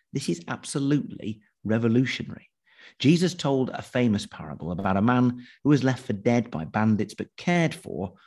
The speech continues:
by an enemy. His point was that everyone is our neighbour. We are to love our neighbour, and that this love should cost us, because all genuine love does in response to God's grace, we're led to reflect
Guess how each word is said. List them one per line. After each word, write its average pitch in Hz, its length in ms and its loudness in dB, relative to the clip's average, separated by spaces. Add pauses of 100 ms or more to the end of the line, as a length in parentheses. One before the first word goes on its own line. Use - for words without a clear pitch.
(180)
by 95 140 -2
an 98 120 0
enemy. 90 460 -4 (480)
His - 220 -2
point 117 400 2 (320)
was 117 140 2
that - 220 -6
everyone 127 400 0
is 90 120 -4
our 82 160 -6
neighbour. 82 400 -12 (440)
We 110 120 2
are 120 160 2
to 127 100 -4
love 117 500 2 (140)
our 90 100 -6
neighbour, 82 460 -12 (240)
and 101 160 0
that 120 140 -6
this 170 240 -2
love 170 200 0 (200)
should - 320 -8
cost - 380 -6
us, - 260 -12 (340)
because 113 220 0
all 165 260 6
genuine 90 480 -2
love 98 240 -4 (300)
does 113 360 0 (680)
in 120 60 4
response 147 440 2
to 117 100 0
God's 117 320 2
grace, 120 440 0
we're 110 140 4
led 113 240 2
to - 100 -2
reflect - 600 -4